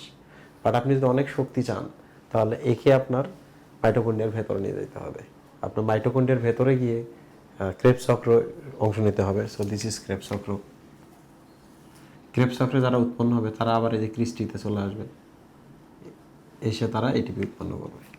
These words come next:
So আমরা এক এক করে দেখব পুরো স্টেপটা।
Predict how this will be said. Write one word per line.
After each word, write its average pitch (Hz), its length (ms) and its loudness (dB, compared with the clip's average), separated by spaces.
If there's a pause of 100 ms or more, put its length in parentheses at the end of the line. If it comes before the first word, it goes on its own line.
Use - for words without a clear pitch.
(680)
So - 120 0
আমরা 143 200 4
এক 131 120 2
এক - 120 -10
করে 139 120 2 (100)
দেখব 101 140 0 (100)
পুরো 110 240 0
স্টেপটা। - 360 -4